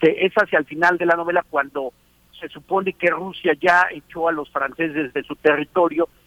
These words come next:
y ya gana esa, esa batalla tan famosa, este, eh, ahorita no, no recuerdo bien el nombre, pero hay,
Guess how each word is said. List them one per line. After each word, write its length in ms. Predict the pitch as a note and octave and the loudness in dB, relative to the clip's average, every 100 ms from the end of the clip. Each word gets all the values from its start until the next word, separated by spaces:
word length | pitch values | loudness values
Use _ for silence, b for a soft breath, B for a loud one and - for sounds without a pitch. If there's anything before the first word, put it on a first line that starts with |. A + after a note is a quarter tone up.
| _ | _
y 100 | C3+ | 2
ya 180 | E3+ E3+ | 4 4
gana 360 | E3+ E3 E3 | 2 2 2
esa, 240 | D#3+ - F3 | 0 -4 -8
esa 260 | D#3 - | -6 -2
batalla 460 | C#3+ - - D#3+ D3+ | -2 -4 -8 -4 -4
tan 240 | - C#3 | -4 -6
famosa, 540 | C#3+ C#3 D3+ - D3+ A#2+ _ _ _ - | -2 -2 -2 0 0 0 _ _ _ -10
este, 600 | B2 A#2 - C#3+ C3 - - _ B B - | -8 -8 -4 0 0 -2 -8 _ B B 0
eh, 100 | - | 2
ahorita 300 | E3 E3 E3 | 2 2 0
no, 200 | E3 E3+ | 0 -2
no 200 | E3 G3 | 0 0
recuerdo 320 | E3+ F3+ E3 | 2 2 2
bien 140 | E3 | 2
el 80 | E3 | 4
nombre, 180 | E3 F3 | 4 4
pero 120 | F3 | 2
hay, 80 | G#3 | 0